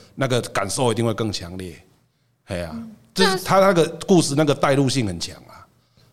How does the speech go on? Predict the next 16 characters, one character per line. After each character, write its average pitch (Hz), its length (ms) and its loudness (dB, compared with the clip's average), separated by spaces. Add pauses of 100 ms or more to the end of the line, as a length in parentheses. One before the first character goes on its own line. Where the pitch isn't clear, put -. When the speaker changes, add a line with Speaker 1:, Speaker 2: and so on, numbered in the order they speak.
Speaker 1:
你 190 80 0
一 - 20 -4
时 147 240 0
啊 175 60 4
就 143 80 6
去 151 260 4
看 120 200 0
那 127 180 2
个 127 80 2
故 127 160 0
事 117 100 -6
一 104 180 -2
直 - 140 -14
行 76 80 -14
啊。 78 240 -18
Speaker 2:
但 466 100 2